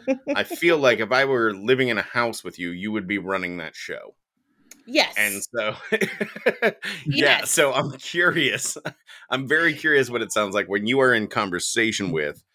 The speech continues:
Speaker 2: someone whose show you are running, like, to that <laughs> extent.
Speaker 1: No,
Speaker 2: And, uh,
Speaker 1: 'cause you know what, well, when I listened to it,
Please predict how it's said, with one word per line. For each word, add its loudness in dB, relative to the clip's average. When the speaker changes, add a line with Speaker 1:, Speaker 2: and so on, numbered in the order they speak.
Speaker 2:
someone 2
whose -2
show 2
you -6
are 0
running, -8
like, -4
to -6
that -4
<laughs> -
extent. -6
Speaker 1:
No, 2
Speaker 2:
And, 2
uh, 2
Speaker 1:
'cause 0
you -2
know -4
what, 0
well, 2
when -2
I 2
listened -4
to -6
it, -10